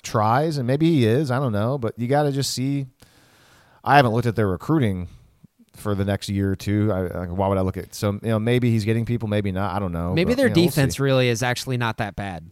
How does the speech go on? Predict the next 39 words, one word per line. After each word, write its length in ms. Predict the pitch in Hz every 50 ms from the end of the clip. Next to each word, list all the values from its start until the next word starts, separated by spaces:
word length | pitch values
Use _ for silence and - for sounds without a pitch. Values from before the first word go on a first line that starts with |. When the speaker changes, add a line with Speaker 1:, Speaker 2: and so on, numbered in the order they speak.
| - _ -
Speaker 2:
Maybe 160 | 127 147 165
their 100 | 165 156
defense 400 | 135 139 139 135 143 131 123 127
is 120 | 127 110 117
okay. 600 | 113 104 - - - 120 113 101 92 92 101 - _ _ _ _ _ _ _ _ _ _ _ _ -
It's 160 | 127 - -
just 200 | - 135 - -
kinda 500 | - 123 117 117 113 113 110 101 95 90 - _ _ _ _ _ _ _ _ _ _ _ _ _
Speaker 1:
Mm-hmm. 220 | 101 95 92 98 92 95 - _ _ _ _ _ _ _ _ _ _ _ _ _ -
Speaker 2:
I 120 | 160 151
don't 80 | 139 127
know, 100 | 120 117
but 100 | 120 123
yeah, 140 | 135 143 123
I 40 |
mean, 140 | 113 113 120
you, 80 | 131 151
you 220 | 147 135 147 143 131 - _ _ -
kinda 160 | 170 214 202
seems 220 | - 196 202 180
like 160 | 196 170 131
you, 80 | 143 147
at 140 | 143 143 -
this 140 | 190 180 -
point 260 | - 202 170 139 151
in 20 |
time, 100 | 143 135
you 140 | 139 180 180
gotta 300 | 147 131 127 139 143 139
give 160 | 123 117 107
him 100 | 110 104
five 260 | - - 123 123 123
or 100 | 120 117
six 280 | - - 117 101 - -
years 500 | 101 107 107 98 92 92 92 - - - _ _ _ _ _ _ _ _ _ _ _ -
to, 360 | - 127 113 110 107 104 95 98 - _ _ _ _ _ _ _ _ _ _ _ _ -
to 140 | 160 156
at 160 | 143 131 117 123
least 640 | 123 135 139 143 135 - - - - - - _